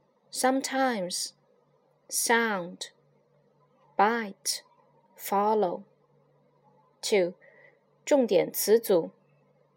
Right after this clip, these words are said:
In the morning。At noon。In the evening。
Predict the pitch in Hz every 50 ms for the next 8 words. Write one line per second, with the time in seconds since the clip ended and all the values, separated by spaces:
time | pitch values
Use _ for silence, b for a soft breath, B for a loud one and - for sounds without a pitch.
0 | _ _ _ _ _ - 226 240 240 226 233 226 220 226 220 233 254 269 277 277
1 | 262 240 190 170 170 190 _ _ _ _ _ _ _ _ _ _ _ _ _ _
2 | _ _ _ _ _ - 208 208 208 - - - - 220 220 240 254 247 220 196
3 | 165 175 185 _ _ _ _ _ _ _ _ _ _ _ _ _ _ _ _ _
4 | _ _ _ _ - 226 233 240 233 220 240 226 - - - 262 277 285 262 247
5 | 214 190 175 175 180